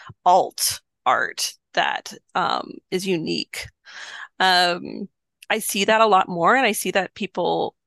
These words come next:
are willing to invest in that and willing to, you know, both, like, financially, but with their time too.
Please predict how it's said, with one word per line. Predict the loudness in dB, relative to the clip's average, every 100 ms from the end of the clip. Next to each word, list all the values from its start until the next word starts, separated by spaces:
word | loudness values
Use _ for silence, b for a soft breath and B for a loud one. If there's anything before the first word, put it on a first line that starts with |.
| -2
are | -2
willing | -2 -6 -4 -2 -2 -2 -2 -4
to | -4 -2 2 2 2 0
invest | -4 -4 -4 -4 -6
in | -2
that | 2 2 0 -4
and | -8 -6
willing | -4 -4 -4
to, | -6 -4 -2 -2 -2 -6 B B -4
you | -2
know, | -2 -2
both, | 2 2 2
like, | -4 -2
financially, | -2 -2 -4 -4 -2 -4
but | -6 -10
with | -10
their | -10
time | -8 -4 -2 0 -2
too. | -4 -4 -2 -2